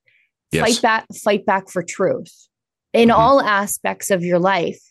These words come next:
Speaker 2: which he did. You know, he saw these hit pieces roll in and he said, "You know what? You better fix that,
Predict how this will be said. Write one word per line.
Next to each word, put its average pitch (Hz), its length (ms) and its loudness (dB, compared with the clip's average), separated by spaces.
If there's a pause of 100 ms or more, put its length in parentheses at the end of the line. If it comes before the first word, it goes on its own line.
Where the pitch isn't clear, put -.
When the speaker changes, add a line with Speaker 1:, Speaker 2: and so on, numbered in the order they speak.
(200)
Speaker 2:
which 214 260 2
he 226 140 0
did. 285 320 0
You 185 100 -2
know, 185 120 2
he 220 160 0
saw 196 200 0
these 233 240 -2
hit 220 200 -4
pieces 220 340 -4
roll 202 220 2
in 202 120 0
and 233 120 4
he 233 40 4
said, 233 240 0
"You 214 60 -2
know 233 120 0
what? 262 220 2 (540)
You 208 160 2
better 226 240 2
fix 233 380 -2
that, 208 340 0